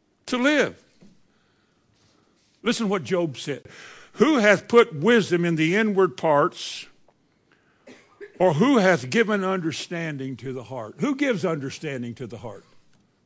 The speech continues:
God. What is a spirit of wisdom and revelation in the knowledge of him? It's the Holy Spirit. It's what God does.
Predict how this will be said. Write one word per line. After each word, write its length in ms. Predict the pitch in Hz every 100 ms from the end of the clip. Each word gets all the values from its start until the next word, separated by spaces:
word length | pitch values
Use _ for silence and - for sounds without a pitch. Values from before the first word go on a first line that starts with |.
| -
God. 400 | 466 494 - - - _ _ _ _ _ _ _ _ _ _ _ _ _ _ _ _ _ _ _
What 160 | - 269
is 200 | 262 185
a 140 | 160
spirit 440 | 127 - - 226 170
of 280 | 143 113 123
wisdom 680 | 220 240 190 120 117 139
and 240 | 139 131 127
revelation 680 | 214 202 196 214 190 143 165
in 140 | 156
the 120 | 139
knowledge 560 | 143 165 202 196 175 131
of 160 | 151
him? 460 | 135 196 196 107 85 _ _ _ _ _ _ _ _ _ _ _
It's 160 | 240 -
the 160 | 240
Holy 360 | 170 254 254 247
Spirit. 420 | - - 277 214
It's 140 | 196 -
what 240 | 226 180
God 400 | 233 240 226 139
does. 560 | 151 107 78 - -